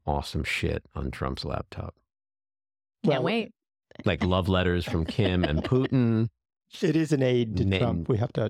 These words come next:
Speaker 3: clarify that.
Speaker 1: Uh,
Speaker 2: Ah.
Speaker 1: we, we, we're a podcast. We could take cl-,
Speaker 2: <laughs>
Speaker 1: creative,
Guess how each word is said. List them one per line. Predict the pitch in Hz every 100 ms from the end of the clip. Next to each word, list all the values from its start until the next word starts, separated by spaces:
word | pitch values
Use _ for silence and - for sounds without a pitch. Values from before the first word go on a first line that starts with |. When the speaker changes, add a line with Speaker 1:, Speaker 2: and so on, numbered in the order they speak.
| -
Speaker 3:
clarify | - 123 - 202 208
that. | 139 - - -
Speaker 1:
Uh, | - - - -
Speaker 2:
Ah. | 156 151 151 -
Speaker 1:
we, | 131 -
we, | - - 147 107
we're | 175 208 233 277
a |
podcast. | - 82 76 - 67 -
We | 107
could | 104
take | 92 -
cl-, | 175
Speaker 2:
<laughs> | -
Speaker 1:
creative, | - 196 208